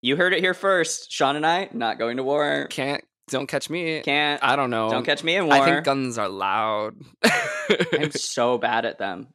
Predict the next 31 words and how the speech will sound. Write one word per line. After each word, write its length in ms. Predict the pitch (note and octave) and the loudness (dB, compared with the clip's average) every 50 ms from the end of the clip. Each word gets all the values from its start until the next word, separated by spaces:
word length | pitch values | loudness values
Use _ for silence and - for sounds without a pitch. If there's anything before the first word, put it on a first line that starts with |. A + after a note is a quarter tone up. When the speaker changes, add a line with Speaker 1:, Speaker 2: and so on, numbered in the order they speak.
| _ - | _ -8
Speaker 1:
I'm 120 | B2 A#2+ | -8 -8
so 320 | - - - - A#2+ A#2+ A2+ | -8 -8 -2 0 0 0 0
bad 240 | G#2+ A2 G#2 G2+ G2+ | -2 -4 -4 -4 -6
at 100 | F2+ - | -6 -6
them. 240 | - D2+ D2 A#2+ _ _ _ _ _ _ _ _ _ _ _ _ _ _ _ _ _ _ _ _ _ _ _ _ _ _ _ - | -8 -10 -10 -12 _ _ _ _ _ _ _ _ _ _ _ _ _ _ _ _ _ _ _ _ _ _ _ _ _ _ _ -2
Like, 280 | A#2+ A2+ G#2+ - - - | -2 -2 -2 -6 -8 -8
we 100 | A#2+ A#2+ | -8 -4
both 260 | - A#2+ A#2+ A#2+ - | -2 -2 -4 0 0
have 160 | C3+ B2+ A#2+ | -2 -2 0
dads 460 | - A#2 A2+ A2+ A2+ A2+ A2+ - - | 0 0 2 2 2 0 -2 -6 -6
that 400 | - A2 A2 G2+ F2+ - - _ _ _ _ _ _ _ _ _ _ _ _ _ _ _ _ _ _ _ _ _ _ | -4 -2 0 0 -2 -4 -8 _ _ _ _ _ _ _ _ _ _ _ _ _ _ _ _ _ _ _ _ _ _
are 60 | A#2+ A#2 | -8 -6
a 40 | G#2 | -4
little 140 | G#2 G#2+ G#2 | -4 -4 -4
bit 160 | A#2 A2 - | -6 -8 -8
country. 360 | - A2 G#2+ - - A2 G#2+ G#2+ - | -8 -12 -10 -8 -8 -8 -8 -10 -12
Speaker 2:
A 40 | - | -14
little 240 | - A2+ A2 A2 G#2 | -12 -10 -10 -10 -10
bit. 260 | - A2 A2+ G#2+ - _ - - C3+ A#2 A#2 - - _ | -12 -12 -12 -14 -16 _ -20 -20 -20 -20 -20 -20 -20 _
<laughs> 460 | _ _ _ _ _ _ _ _ _ | _ _ _ _ _ _ _ _ _
I'm 160 | - A#2 A2+ | -12 -10 -8
a 40 | A#2+ | -6
little 180 | A#2+ A#2+ B2 B2 | -6 -6 -6 -4
bit 140 | B2 B2 B2 | -4 -4 -4
Speaker 1:
And 100 | A2 A2 | -4 -6
we 60 | A2+ | -6
have 240 | A#2+ C3 C#3 C#3+ C#3 | -4 -2 -4 -4 -6
Speaker 2:
garbage. 380 | D#3+ E3 E3 D#3+ D#3+ D3+ D3 - - - - - _ - | -8 -10 -10 -10 -12 -14 -16 -18 -18 -18 -18 -20 _ -6
<laughs> 100 | D#3 - | -8 -6
Speaker 1:
<laughs> 1500 | - - C#3 - - - - - - - - - - - F5+ - - G#4+ - - _ B4 - _ _ - - - _ _ | -6 -14 -16 -16 -16 -16 -16 -14 -14 -10 -8 -8 -6 -6 -6 -8 -8 -10 -16 -16 _ -20 -20 _ _ -20 -20 -20 _ _
I, 240 | - - - A2+ A#2 | -12 -10 -6 -6 -6